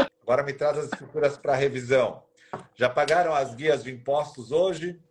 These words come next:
Qual é a lista de problemas mais graves? Os menos graves chama o substituto. Quantos substitutos eu tenho? Todos são formados em direito, com mestrado e doutorado. Eu quero você,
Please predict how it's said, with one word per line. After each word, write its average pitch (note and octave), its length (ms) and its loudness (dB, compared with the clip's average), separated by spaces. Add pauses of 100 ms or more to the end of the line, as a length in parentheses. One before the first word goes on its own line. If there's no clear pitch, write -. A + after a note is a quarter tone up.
(540)
Qual D3 120 2
é E3 80 4
a F3+ 80 4
lista E3+ 400 -2
de D#3 100 -10
problemas C#3+ 640 0
mais C#3 300 -2
graves? A2+ 480 -2
Os A#2 120 -12
menos D3+ 280 -6
graves D#3 420 0
chama D#3+ 240 -2
o D#3 40 -8
substituto. D3 760 -6
Quantos - 280 0
substitutos C#3+ 540 -12
eu C#3 120 -2
tenho? A2 340 0
Todos D#3 240 0
são D3+ 160 -4
formados C3+ 480 0
em B2+ 80 -20
direito, C#3 560 -2
com C3+ 120 -18
mestrado C#3 520 -4
e C#3 40 -20
doutorado. A2+ 520 -2
Eu G#2 60 -16
quero C3 200 -6
você, D#3+ 580 -6